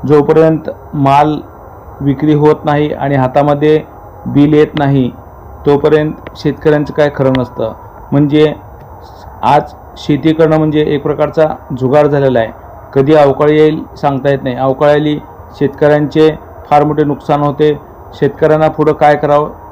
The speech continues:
सुचत नाही. अनेकांचे संसारसुद्धा उद्ध्वस्त झालेले आहेत. आतापर्यंत शेतकऱ्याची उत्पन्न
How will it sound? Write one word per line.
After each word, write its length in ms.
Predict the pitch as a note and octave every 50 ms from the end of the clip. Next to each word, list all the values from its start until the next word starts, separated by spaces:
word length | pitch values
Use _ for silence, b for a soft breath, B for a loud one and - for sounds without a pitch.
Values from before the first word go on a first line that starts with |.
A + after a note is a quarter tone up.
| - - - - -
सुचत 260 | C3 D#3+ D#3+ D#3 D#3+
नाही. 240 | D3 C3+ B2 A#2 - - - - - - - - - - -
अनेकांचे 720 | - C#3 D3 D3+ - E3 D#3 D3 C#3 D3 D#3+ D#3+ D#3+ D#3 - - - - - - - -
संसारसुद्धा 720 | - D#3 D3 C#3 - E3 D#3+ D3 D#3+ D#3 D#3 D3+ D3+ D3+ - - -
उद्ध्वस्त 360 | D3 B2+ C#3+ D3+ D3 - -
झालेले 260 | D3+ D3 C3+ C3 A#2+ A2+
आहेत. 120 | A2 - - - - - - - - - - - - - - - - - - - -
आतापर्यंत 640 | A#2+ A#2+ - C#3 C#3+ C#3+ D#3+ D#3 D#3 D#3+ D#3+ D#3 D#3+ D#3 D3+ C#3 - - - - - - - - - - - - - - - - - -
शेतकऱ्याची 680 | - - - D#3+ C#3 - - - D#3 D#3 E3 E3 E3 F3+
उत्पन्न 500 | E3 D#3+ - - D#3+ D3+ D3+ D3 C#3 A#2+